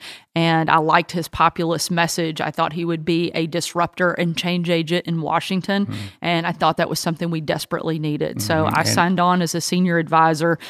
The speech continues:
Speaker 1: and my role sort of morphed over the course of the campaign into doing a lot more, uh, forward-facing
Speaker 2: Yeah.
Speaker 1: and public speaking on
Speaker 2: It
Speaker 1: behalf of the
Speaker 2: morphed a
Speaker 1: president.
Speaker 2: lot.
Speaker 1: It
Speaker 2: <laughs> It
Speaker 1: did.
Speaker 2: morphed a lot.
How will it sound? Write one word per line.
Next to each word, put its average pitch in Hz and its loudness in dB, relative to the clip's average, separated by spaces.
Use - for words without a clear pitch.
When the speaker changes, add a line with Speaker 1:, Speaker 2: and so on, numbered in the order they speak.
Speaker 1:
and 170 -2
my 160 2
role 175 4
sort 175 -2
of 160 0
morphed 165 2
over 160 0
the 160 -4
course 165 -2
of 151 -4
the 160 -2
campaign 165 -2
into 156 -2
doing 180 2
a 156 -4
lot 156 4
more, 160 0
uh, 156 0
forward-facing 170 0
Speaker 2:
Yeah. - -6
Speaker 1:
and 151 0
public 170 -4
speaking 160 -6
on 156 -2
Speaker 2:
It 151 -2
Speaker 1:
behalf 82 2
of 120 4
the 135 8
Speaker 2:
morphed 123 6
a - -10
Speaker 1:
president. 107 2
Speaker 2:
lot. 120 4
Speaker 1:
It 214 4
Speaker 2:
<laughs> 208 4
It - 4
Speaker 1:
did. 233 6
Speaker 2:
morphed 156 6
a 131 4
lot. 123 4